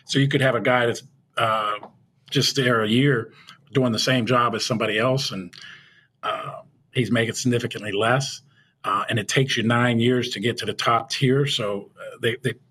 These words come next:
I think that's something that the, the companies have some flexibility on as far as shrinking that down. But hopefully, uh, 'cause, like, right now, this, the, the, I don't have a visibility with General Trucking at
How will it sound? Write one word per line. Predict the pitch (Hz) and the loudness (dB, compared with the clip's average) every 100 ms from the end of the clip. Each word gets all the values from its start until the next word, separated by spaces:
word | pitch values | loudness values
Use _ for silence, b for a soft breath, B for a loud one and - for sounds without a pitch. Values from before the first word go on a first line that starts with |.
| - | -16
I | |
think | - 143 139 | -2 -2 0
that's | 123 - | -2 0
something | 127 - 113 | -2 0 0
that | 113 - | 0 -2
the, | 110 104 | -6 -6
the | - | -6
companies | - 107 - 113 104 - - | -4 -2 0 -2 -2 -8 -4
have | - 110 | -2 -2
some | - | -4
flexibility | - 127 110 - 104 117 117 113 | -4 -4 -2 -4 0 2 2 2
on | 113 113 110 | 2 2 0
as | 107 107 | -2 -4
far | - 107 | 0 0
as | 101 | 0
shrinking | - 123 113 113 | 0 -2 0 0
that | 110 | 0
down. | - 113 123 139 B B B B B B B | 0 0 2 0 B B B B B B B
But | 131 113 - _ _ _ - - _ _ - | -2 -2 -6 _ _ _ -20 -20 _ _ 0
hopefully, | 160 143 143 139 131 123 - | 0 2 2 4 2 0 -2
uh, | 127 110 107 98 - | -2 0 0 -2 -4
'cause, | 139 | 0
like, | 127 | 2
right | 117 131 | 2 2
now, | 131 127 | 2 2
this, | 117 117 - | 2 0 -4
the, | 127 117 123 - - | -6 -6 -8 -10 -6
the, | 113 - - | -6 -6 -2
I | 127 | 0
don't | 127 | 2
have | 123 113 | 0 -2
a | |
visibility | 104 113 110 117 113 107 | -2 -2 0 0 2 0
with | 98 98 - | 0 -2 -2
General | 120 107 95 | 0 0 0
Trucking | - 110 - 98 | -2 -2 -4 -6
at | 95 | -6